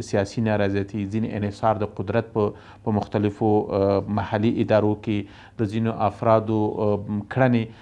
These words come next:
او د نه، د ښې حکومتدارۍ نشتون، دا ټول هغه شیان دي چې، اه، خلک یې، اه، بلې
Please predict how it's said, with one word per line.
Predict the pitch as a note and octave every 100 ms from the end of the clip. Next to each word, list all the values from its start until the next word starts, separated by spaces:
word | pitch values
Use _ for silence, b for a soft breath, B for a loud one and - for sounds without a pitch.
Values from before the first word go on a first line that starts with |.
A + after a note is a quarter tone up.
| B
او | A#2 A2 G#2 G#2
د | G#2
نه، | G#2+ A#2+ - A2+
د |
ښې | A2 - A2
حکومتدارۍ | A2 - G#2+ G#2 A#2
نشتون، | A2 A2 - C#3+ C#3
دا | B2+
ټول | B2 D3+
هغه | C#3 A#2+
شیان | C3 C3 B2+
دي |
چې، | A#2+ - B2 A#2+ B B B
اه، | A#2
خلک | - C#3+ B2+ A#2+ -
یې، | A#2 A2+
اه، | A#2 G#2 G2 G#2
بلې | A2+